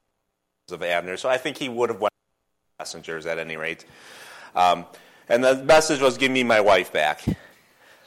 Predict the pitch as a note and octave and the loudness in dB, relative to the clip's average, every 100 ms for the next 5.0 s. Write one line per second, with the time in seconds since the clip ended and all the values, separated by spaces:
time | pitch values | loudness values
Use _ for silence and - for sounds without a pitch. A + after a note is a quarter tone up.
0 | - G2 G2+ G2+ G#2 A2+ C3+ C#3+ C#3+ D3 | -8 0 2 0 -4 -6 -4 -2 -2 2
1 | D3 D3 C3+ - - C3 - B2+ - A#2 | 2 2 -2 -8 -4 -4 -2 -4 2 0
2 | A2 A2 B2 C3 C3 A#2+ - - _ _ | 2 2 2 2 0 -8 -20 -20 _ _
3 | _ _ _ _ _ _ _ A#2 B2+ B2 | _ _ _ _ _ _ _ -4 -4 -2
4 | A2 G#2+ - G#2+ G#2 G#2+ G2 E2 D2 | 2 0 0 -4 -2 -2 -4 -6 -10